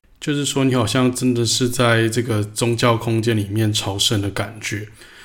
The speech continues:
不过因为我们也不是这个信仰的人啊，所以我们就是待了一下子，赶快拍照，拍完照之后就离开了，因为很怕打扰到里面正在做礼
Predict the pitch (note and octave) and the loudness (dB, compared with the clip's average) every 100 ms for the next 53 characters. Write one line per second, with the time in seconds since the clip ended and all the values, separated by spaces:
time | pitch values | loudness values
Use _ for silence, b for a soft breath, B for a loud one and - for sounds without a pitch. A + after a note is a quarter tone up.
0 | B B D3 D#3 D3+ D3+ B2+ A2 G#2+ G#2+ | B B 0 4 6 6 4 2 2 0
1 | A2 A#2 - B2+ B2 A#2+ G#2 G2 G2 G2 | -2 -2 0 2 2 0 -2 -2 -8 -10
2 | G2+ A2+ - C3+ G#2+ G#2+ G#2+ G2 G2+ F#2+ | -12 -6 -2 0 0 -2 -6 -8 -6 -6
3 | G2 - B2+ A#2 G#2 G2+ G2+ B B B | -6 0 2 2 0 -2 -6 B B B
4 | B B2+ A#2+ A#2 A#2+ B2 A2+ A2 - B2+ | B -2 -2 0 0 2 2 0 2 2
5 | G#2 G#2+ G#2 G2+ - A#2 A2+ B2 A#2+ A#2+ | 2 0 -4 -6 -4 -2 0 -2 0 -2
6 | A#2 A#2+ G#2+ B2 B2+ A#2 A2+ A#2+ A#2 B2 | 0 0 0 0 2 2 0 -2 -2 0
7 | A#2 A2+ - A2 G2+ - G#2+ G#2 G2+ G2+ | 0 0 -2 -2 -2 -4 -2 0 -2 -6
8 | B B - C3+ B2+ G#2+ G#2 B2+ A2+ A2+ | B B 2 4 4 2 2 2 2 2
9 | G#2+ G#2 A2 G2+ A2 A2+ A2 A#2 A#2 A#2 | 2 2 2 0 0 0 0 0 2 0
10 | A2 B2 G#2+ | 0 0 0